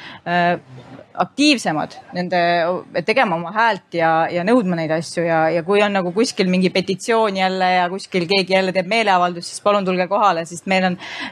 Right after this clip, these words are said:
nii hea näha, kui on rohkem rahvast kohal ja me ei ole seal nagu üksinda oma plakatitega et, et niimoodi me viimegi, äh, seda elu edasi ja niimoodi me saamegi neid, äh, õiglasemaid otsuseid, äh,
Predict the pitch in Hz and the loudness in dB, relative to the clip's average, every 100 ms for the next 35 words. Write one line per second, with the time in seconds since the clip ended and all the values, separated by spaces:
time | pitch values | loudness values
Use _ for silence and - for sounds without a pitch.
0 | - 208 208 214 208 190 170 175 170 175 | -2 0 0 0 2 2 0 -2 -4 -4
1 | 170 180 190 208 180 175 175 180 180 180 | -6 -4 0 2 2 2 2 2 2 -2
2 | 180 175 208 - 175 175 180 190 190 180 | -2 0 0 0 0 0 0 0 0 -2
3 | 175 170 165 170 175 180 185 175 170 165 | 0 2 2 0 0 0 2 2 2 0
4 | 165 165 170 175 175 175 - - - 180 | -2 -2 -2 0 0 0 -4 -12 -4 -4
5 | - 175 170 165 180 185 160 170 160 160 | -4 -2 -2 0 0 2 -2 -4 -6 -2
6 | 160 160 - 170 170 - - - 175 156 | 0 -2 0 0 0 0 -16 -4 -4 -2
7 | - 175 180 208 220 180 175 180 180 220 | 0 2 2 2 0 2 0 2 2 0
8 | 220 170 165 165 165 175 175 180 175 170 | 0 0 0 -2 2 2 0 -2 0 2
9 | 165 202 208 190 202 165 165 175 185 180 | 2 2 0 0 2 0 -2 -4 0 -2
10 | 165 190 190 160 160 165 151 170 170 175 | 0 2 2 0 -4 -4 0 2 2 2
11 | 196 175 175 160 190 185 156 160 160 170 | 0 -2 -2 0 0 -2 -4 -2 -2 0
12 | 160 160 160 - | 2 2 -2 -12